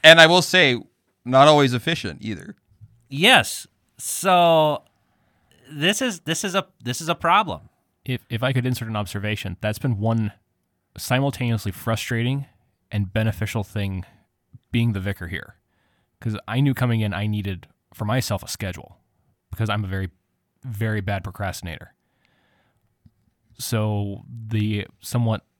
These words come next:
Speaker 3: laissez-faire method that Bullhagen uses did, did annoy me at first
Speaker 1: <laughs>
Speaker 3: 'cause I,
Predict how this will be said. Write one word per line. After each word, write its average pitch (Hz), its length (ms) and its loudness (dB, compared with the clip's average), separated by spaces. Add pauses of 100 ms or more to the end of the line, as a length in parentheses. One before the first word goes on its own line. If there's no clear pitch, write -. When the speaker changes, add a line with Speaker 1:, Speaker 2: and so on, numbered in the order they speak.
(100)
Speaker 3:
laissez-faire 107 640 -2
method 98 340 -4
that 95 100 -6
Bullhagen 101 440 -2
uses 87 460 -6 (720)
did, 110 280 -4 (400)
did 120 160 -2
annoy 107 260 0
me 90 240 -6 (360)
at 95 120 -6
first - 300 -4 (440)
Speaker 1:
<laughs> - 460 -4
Speaker 3:
'cause 117 120 -4
I, 104 120 -4